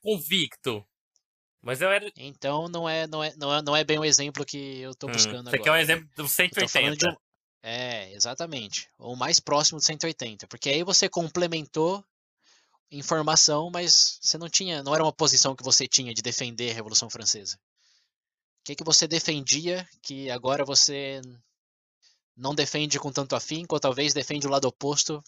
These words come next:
Speaker 2: depois de ter tido uma discussão?
Speaker 1: Ah, cara, eu acho que a única coisa que eu consigo ver é mais perspectiva em relação econômica.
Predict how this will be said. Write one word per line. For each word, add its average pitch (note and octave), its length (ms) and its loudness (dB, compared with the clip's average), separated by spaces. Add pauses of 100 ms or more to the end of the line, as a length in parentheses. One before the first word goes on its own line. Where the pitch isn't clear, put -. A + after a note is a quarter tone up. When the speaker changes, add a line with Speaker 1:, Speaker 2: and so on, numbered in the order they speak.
(100)
Speaker 2:
depois B2 540 -8
de A#2+ 260 -10
ter B2 120 -16
tido A#2+ 180 -6
uma A#2+ 100 -12
discussão? A2 400 -2 (1500)
Speaker 1:
Ah, A2+ 200 -20
cara, G#2+ 240 -20
eu A#2+ 120 -20
acho C#3 120 -12
que E3 60 -12
a E3 40 -10
única G3+ 240 -16
coisa A3+ 220 -10
que - 40 -20
eu - 220 -12
consigo F#3 220 -12
ver F#3 160 -6
é F#3+ 40 -6
mais F#3+ 240 -4
perspectiva G#3+ 680 -8
em G#3+ 60 -4
relação G#3 360 -4
econômica. F#3 840 -6